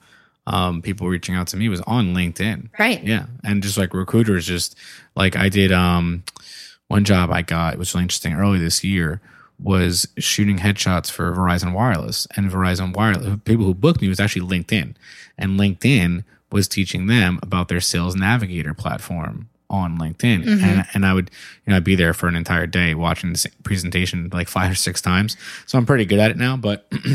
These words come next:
Speaker 1: <clears throat> it was interesting to me, uh, to see how, as a, as a salesperson or recruiter, they would use those tools.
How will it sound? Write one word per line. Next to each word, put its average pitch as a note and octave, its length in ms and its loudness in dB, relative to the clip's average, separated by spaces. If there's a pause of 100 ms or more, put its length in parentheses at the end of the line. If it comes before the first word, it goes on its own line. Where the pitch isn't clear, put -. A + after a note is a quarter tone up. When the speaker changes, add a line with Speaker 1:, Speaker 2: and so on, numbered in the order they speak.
(120)
Speaker 1:
<clears throat> - 360 -14
it A#2+ 100 6
was A#2 260 4
interesting B2 520 0
to - 120 -2
me, G2 460 0 (380)
uh, E2+ 720 0 (120)
to G2 120 0
see F2+ 500 2
how, F#2 560 -2 (120)
as F#2+ 220 2
a, F2+ 220 0
as F#2+ 180 -4
a G2 60 -6
salesperson F#2 640 -2
or G2 120 -2
recruiter, F2+ 600 2 (320)
they G2+ 100 2
would F#2 180 0 (100)
use G#2 240 4
those F2+ 200 0
tools. C3+ 580 0